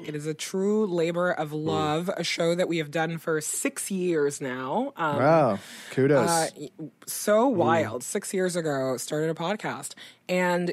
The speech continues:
Speaker 1: it really is at the heart a conversation between, um, Anne and I, two friends who are long distance, and catch up on everything from the news to politics to pop culture to, you know, how, um,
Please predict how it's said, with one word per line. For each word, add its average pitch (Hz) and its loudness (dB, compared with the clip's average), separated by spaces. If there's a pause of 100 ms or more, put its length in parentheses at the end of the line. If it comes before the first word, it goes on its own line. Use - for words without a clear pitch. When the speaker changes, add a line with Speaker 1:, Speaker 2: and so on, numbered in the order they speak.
Speaker 1:
it 214 2
really 262 4
is 202 2
at 175 -4
the 175 2
heart 180 0
a 147 -4
conversation 165 -4
between, 156 -4
um, 139 -6 (580)
Anne 160 0
and 175 2
I, 147 0
two 170 0
friends 160 -2
who 165 0
are 143 2
long 143 0
distance, 143 -4
and 139 -8
catch - -4
up 151 -4
on 139 -4
everything 170 -4
from 139 -4 (400)
the 165 0
news 269 4
to 226 -6
politics 254 2
to 208 -6 (200)
pop 254 2
culture 180 0
to, 185 0
you 202 -4
know, 175 0
how, 196 2 (520)
um, 185 2